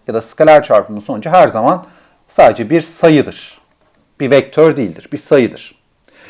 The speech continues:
Bir de vektörlerde vektörel çarpım diye bir şey var ki bunu da kullanıyor olacağız ya zaman zaman. O yüzden bunu da bir hatırlayalım.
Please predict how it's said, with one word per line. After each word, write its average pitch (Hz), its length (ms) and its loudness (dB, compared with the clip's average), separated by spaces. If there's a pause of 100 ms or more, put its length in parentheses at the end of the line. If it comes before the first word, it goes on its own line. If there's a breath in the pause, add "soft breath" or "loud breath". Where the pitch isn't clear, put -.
(400 soft breath)
Bir 262 220 4
de 160 140 4
vektörlerde 147 800 2
vektörel 214 640 4
çarpım 107 500 0
diye 95 160 -8
bir - 40 -16
şey - 180 -12
var 147 240 2
ki 165 120 -10
bunu 180 180 -6
da 131 100 -2
kullanıyor 135 580 -2
olacağız 151 680 2 (280)
ya 107 140 -4
zaman 98 420 -6
zaman. 104 400 -6 (640 soft breath)
O 196 80 0
yüzden 165 240 0
bunu 170 140 -4
da 143 120 0
bir 131 60 -6
hatırlayalım. 147 800 -2